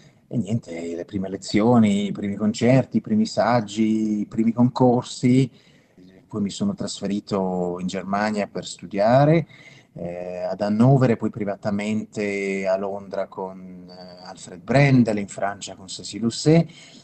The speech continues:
e poi niente, è cominciato, è cominciata tutta la mia carriera internazionale,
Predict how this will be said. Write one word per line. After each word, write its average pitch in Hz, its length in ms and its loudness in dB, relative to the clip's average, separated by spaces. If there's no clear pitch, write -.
e - 160 -2
poi 98 480 -2
niente, 85 300 -14
è - 20 -20
cominciato, 82 1400 -8
è 82 80 -20
cominciata 87 500 -14
tutta - 280 -10
la 85 80 -4
mia 87 220 -8
carriera 87 320 -10
internazionale, 87 1000 0